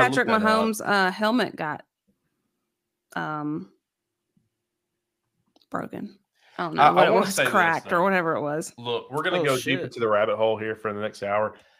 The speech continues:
Speaker 1: but I do wanna say, like, uh, I, I'm not, like, saying that everybody gets a, <clears throat> a book of scripts and they read it and they know when to fall, when they need to fall,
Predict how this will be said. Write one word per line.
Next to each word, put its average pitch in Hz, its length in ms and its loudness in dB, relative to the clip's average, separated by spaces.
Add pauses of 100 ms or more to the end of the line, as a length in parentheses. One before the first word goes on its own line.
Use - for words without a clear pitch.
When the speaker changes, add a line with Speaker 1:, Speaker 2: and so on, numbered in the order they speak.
(260)
Speaker 1:
but 117 400 0
I 131 100 6
do 135 240 -2
wanna 156 280 4
say, 92 560 -4 (480)
like, 98 360 -4 (840)
uh, 98 380 0
I, 131 160 0 (120)
I'm 139 160 2
not, 170 320 2
like, 123 200 -2
saying 110 460 -8
that 113 140 -6
everybody 127 340 0
gets 127 280 -10
a, 101 260 -2 (280)
<clears throat> - 280 -18
a 110 80 -6
book 117 360 -2
of 104 220 -6
scripts - 540 -4 (760)
and 123 140 -8
they 113 120 -6
read 107 300 -8
it 113 140 -4
and - 100 -20
they 110 40 -8
know 107 140 -6
when 110 120 -4
to 95 80 -6
fall, 98 460 2
when 101 100 -4
they 98 80 -2
need 98 180 -6
to 101 40 -16
fall, 95 560 -2